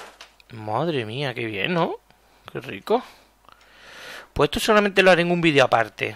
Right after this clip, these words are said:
¿vale? Porque tampoco quiero aquí molestaros en plan construyendo. Haremos un bricomanía y le daremos matarile al de este. De todas formas, las camas sí quería dejarlas hechas, aunque sea.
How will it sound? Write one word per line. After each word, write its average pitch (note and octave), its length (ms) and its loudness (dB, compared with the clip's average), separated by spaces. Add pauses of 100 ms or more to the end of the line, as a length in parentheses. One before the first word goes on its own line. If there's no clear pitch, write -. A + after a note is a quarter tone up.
(140)
¿vale? B2+ 240 -4
Porque - 220 -6
tampoco A2 280 -8
quiero B2 180 0
aquí A#2+ 120 -6
molestaros A#2 500 -2
en A#2+ 60 -12
plan A2+ 320 -4
construyendo. G#2+ 560 -4
Haremos A2 260 -2
un C#3+ 140 -4
bricomanía C3+ 720 -2 (520)
y A#2+ 260 -6
le A2+ 120 -8
daremos A2 460 -6
matarile A2 800 -4
al G#2+ 200 -6
de G#2+ 140 -14
este. - 320 -8
De A2+ 140 -8 (400)
todas E3+ 160 -2
formas, F#3+ 240 2
las C#3 100 -4
camas - 300 -6
sí - 100 -10
quería E3+ 220 0
dejarlas C3 340 0
hechas, C#3 180 -4
aunque C3 200 -8
sea. B2+ 340 -4